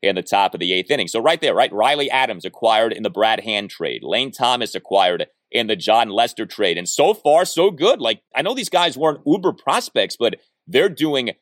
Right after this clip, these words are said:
a good job so far. Luis Garcia in this game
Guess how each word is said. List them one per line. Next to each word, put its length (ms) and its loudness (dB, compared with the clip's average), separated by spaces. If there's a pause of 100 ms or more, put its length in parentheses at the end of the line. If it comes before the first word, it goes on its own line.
(140)
a 100 2
good 220 0
job 320 2
so 220 -2
far. 380 2 (140)
Luis 360 0
Garcia 640 2
in 160 -2
this 160 0
game 300 -4